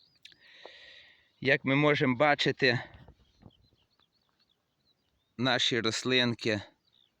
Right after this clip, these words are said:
ось в такому стані. По розмірах вони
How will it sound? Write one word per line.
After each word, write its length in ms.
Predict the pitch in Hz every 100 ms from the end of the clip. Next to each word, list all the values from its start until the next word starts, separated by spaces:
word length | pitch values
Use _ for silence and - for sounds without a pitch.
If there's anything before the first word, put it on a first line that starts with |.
| _ _ _ _ _ _ _ _ _ _ _ _ _ _ _ _ -
ось 220 | 117 -
в 60 |
такому 440 | - 104 127 107 90
стані. 640 | - - 117 127 131 147 - _ _ _ _ _ _ _ _ _ _ _ _ _ _ _ -
По 640 | 139 151 160 156 151 147 - _ _ _ -
розмірах 840 | 120 160 214 185 175 113 87 - - _ _ _ _ _ _ _ _ _ 92
вони 520 | 107 123 160 175